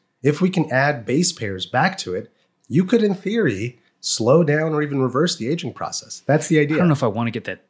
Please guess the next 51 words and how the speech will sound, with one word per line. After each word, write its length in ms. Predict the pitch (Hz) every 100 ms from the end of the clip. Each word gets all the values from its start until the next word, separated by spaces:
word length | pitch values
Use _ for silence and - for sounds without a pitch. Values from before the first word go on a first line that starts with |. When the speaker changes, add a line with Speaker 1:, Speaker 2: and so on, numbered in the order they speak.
| -
Speaker 2:
test 400 | - 131 - -
to 80 | 107
figure 320 | - 117 113
out 80 | 98
how 80 | 113
much 220 | 104 -
time 260 | - 110
you 60 | 110
Speaker 1:
I 40 | 107
Speaker 2:
got 60 | 113
Speaker 1:
know, 100 | 113
Speaker 2:
left. 100 | 107
Speaker 1:
right? 120 | 110
You'd 120 | 110
be 80 | 110
living, 400 | 104 110 113 107
like, 160 | 104 95
sort 260 | - 104
of, 220 | 101 98 -
I 20 | 170
mean, 120 | 226
it 60 | 220
wouldn't 220 | 254 247
tell 160 | 196 180
you 120 | 151
how 120 | 135
long 240 | 120 131 120
you 60 |
have 100 | 90
left, 180 | 95 135
Speaker 2:
Yeah. 240 | 113 87 113
Speaker 1:
but 140 | 110
still, 540 | - 156 151 147 - - _ _ _ _ _ -
it 140 | - -
could 180 | 220
cause 380 | 180 156 151 139
unnecessary, 1040 | - 139 139 139 135 - 127 123 113 113 - -
like, 420 | 98 90 - - _
existential, 720 | 110 107 101 107 101 95 95 - _ _ _ -
all 200 | 151 190
that 200 | 180 127
D 160 | 117 139
N 100 | 127
A 100 | 127
testing 400 | 120 117 90 78
stuff. 280 | - - - _ _ _ _ _ -
Like 160 | 113
the 60 | 123
twenty-three 480 | - 147 147 - 120
and 100 | 120
me, 480 | 190 180 170 -